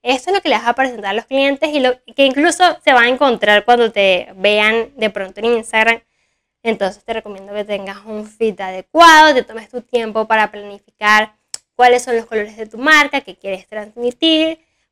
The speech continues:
cuál va a ser tu mensaje, cuáles van a ser las palabras claves de tu marca. Todo esto es importantísimo porque es así como las personas te van a percibir cuando,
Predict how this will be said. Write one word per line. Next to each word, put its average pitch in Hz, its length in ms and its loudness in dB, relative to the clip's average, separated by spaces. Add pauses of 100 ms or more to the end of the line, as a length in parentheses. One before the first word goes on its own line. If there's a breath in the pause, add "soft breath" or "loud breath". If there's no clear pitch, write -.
(100)
cuál 254 340 6
va 247 80 4
a 240 40 -6
ser 233 220 -4
tu 240 80 -8
mensaje, 277 920 2
cuáles 214 280 -2
van 226 220 -8
a 226 80 -12
ser 226 160 -10
las 233 140 -4
palabras 208 520 2 (100)
claves 226 320 4
de 220 80 -8
tu 226 80 -2
marca. 262 360 0
Todo 359 340 -4
esto - 260 -16
es - 20 -14
importantísimo 311 1160 -6 (540)
porque 302 420 4
es 226 140 -6
así 254 260 -6
como 294 240 -4
las 277 140 -2
personas 214 440 -18
te 247 120 2
van 190 160 -2
a 220 240 -12
percibir 247 840 2
cuando, 208 400 -10